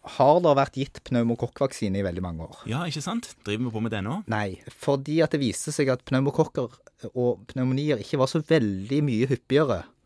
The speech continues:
Speaker 1: hos kolspasienter enn andre. Så
Speaker 2: Ok.
Speaker 1: det er ikke veldig feil å gi det, men det er ikke så viktig som vi trodde det var.
Speaker 2: Så du må gi ganske mange før du eventuelt, eh, sparer en?
Speaker 1: Ja.
Speaker 2: Så det var ikke verdt det?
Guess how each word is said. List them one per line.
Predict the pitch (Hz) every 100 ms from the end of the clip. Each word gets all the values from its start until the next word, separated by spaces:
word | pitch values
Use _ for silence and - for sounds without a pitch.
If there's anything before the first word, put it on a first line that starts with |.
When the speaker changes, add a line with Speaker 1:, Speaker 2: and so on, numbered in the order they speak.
| _
Speaker 1:
hos | - 120
kolspasienter | - 113 - 107 98 92
enn | 87
andre. | 78 80 - - _ _
Så | 101
Speaker 2:
Ok. |
Speaker 1:
det | 113 113
er | 156
ikke | 143
veldig | 147
feil | - - 110 135
å | 151
gi | 135 170
det, | 269 - _ _ _ _ 120
men |
det | 113
er | -
ikke | 135
så | 120
viktig | 110 101 - - 98
som | - 104 101
vi |
trodde | - 85 82
det | 80
var. |
Speaker 2:
Så | 73
du | 95
må | 87
gi | 92 98
ganske | 107 78 71 113
mange | 92 78 95
før | - 90 90
du | 98 95 92 90 71
eventuelt, | 85 85 85 87 -
eh, | 95 87 85 80
sparer | 78 - 73 78 87 82
en? | 78
Speaker 1:
Ja. | 101 98 - -
Speaker 2:
Så | 160 95
det | 95
var | 87
ikke | 104 78 78
verdt | 98
det? | -